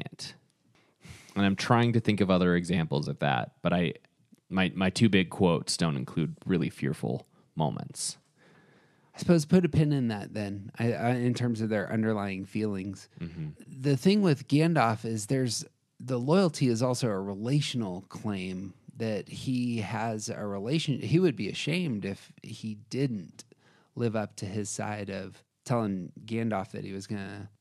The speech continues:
Speaker 2: stay with Frodo. But even the promise there, he might be telling Frodo that's what he said, I don't think that's why, I don't think that that's what's motivating Samwise most. I think he's motivated to be with Frodo 'cause he loves Frodo.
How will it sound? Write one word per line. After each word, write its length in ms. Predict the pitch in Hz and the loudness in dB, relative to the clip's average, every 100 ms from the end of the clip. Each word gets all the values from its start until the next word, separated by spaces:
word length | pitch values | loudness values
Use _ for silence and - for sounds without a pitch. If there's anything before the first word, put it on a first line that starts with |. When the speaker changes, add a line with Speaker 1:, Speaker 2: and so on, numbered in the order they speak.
| _ _ | _ _
Speaker 2:
stay 240 | - 123 | -2 0
with 180 | 107 90 | 0 0
Frodo. 400 | 113 113 98 92 | 0 0 0 -2
But 240 | 127 123 _ - - - - | -4 -4 _ -20 -20 -20 0
even 220 | 240 480 440 | 2 4 2
the 80 | |
promise 500 | - - 143 190 151 | -2 0 2 4 4
there, 260 | - 95 87 | 2 0 0
he 180 | 104 220 | 2 4
might 200 | 440 - | 4 2
be 140 | - | 0
telling 400 | - - 170 196 | 0 2 4 4
Frodo 340 | - 185 180 175 | 4 4 4 4
that's 280 | 175 165 | 2 2
what 120 | 175 170 | 2 2
he 100 | 151 | 2
said, 420 | 180 175 180 - _ _ _ - | 2 2 0 -4 _ _ _ -6
I 120 | 262 | -4
don't 200 | 294 147 | -2 -2
think 140 | 139 113 | -2 -4
that's 200 | 107 107 | -8 -6
why, 400 | 98 - - - | -6 -6 -12 -8
I 80 | - | 0
don't 160 | 196 175 | 2 2
think 220 | 147 120 | 0 0
that 200 | 117 110 | -4 -4
that's 300 | 113 113 - | -2 -2 -4
what's 200 | 107 - | -10 -8
motivating 1300 | 95 98 101 104 120 135 123 101 98 95 98 95 98 - _ _ | -6 -4 -4 -4 -4 -2 -4 -2 -4 -4 -4 -6 -10 -14 _ _
Samwise 540 | - 156 139 92 90 85 | 2 4 4 2 -2 -6
most. 380 | 95 104 - - | -10 -10 -12 -4
I 40 | |
think 200 | 131 147 | 4 4
he's 320 | - 131 110 - | 4 -2 -2 -6
motivated 1080 | 110 107 110 143 160 110 98 85 95 98 - _ _ _ _ - | -2 0 2 2 2 0 -2 -4 -6 -8 -10 _ _ _ _ 0
to 120 | 135 | 0
be 160 | 120 120 | 4 2
with 140 | 101 | 2
Frodo 260 | - 120 101 | 2 2 2
'cause 140 | 110 | 0
he 60 | 107 | 0
loves 280 | 104 107 - | 0 -2 -4
Frodo. 280 | 120 131 | -4 -4